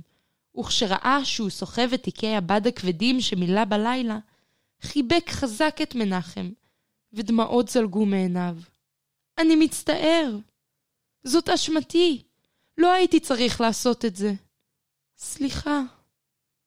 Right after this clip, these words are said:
כשהרגיש מנחם את חום גופו של יוסוף,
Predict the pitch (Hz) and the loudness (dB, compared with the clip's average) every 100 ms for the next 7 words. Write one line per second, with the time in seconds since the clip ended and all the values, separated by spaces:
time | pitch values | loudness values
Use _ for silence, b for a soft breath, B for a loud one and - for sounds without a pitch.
0 | _ _ _ _ _ _ - - 190 170 | _ _ _ _ _ _ -10 -4 -4 -6
1 | 170 208 - 214 190 190 - 190 175 - | -6 -4 -4 -2 0 0 -2 -4 -4 -6
2 | - 208 185 175 - 208 185 190 180 185 | -4 -4 -4 -6 -6 -4 -4 -4 -4 -4
3 | 196 - 190 180 - | -6 -6 -10 -12 -20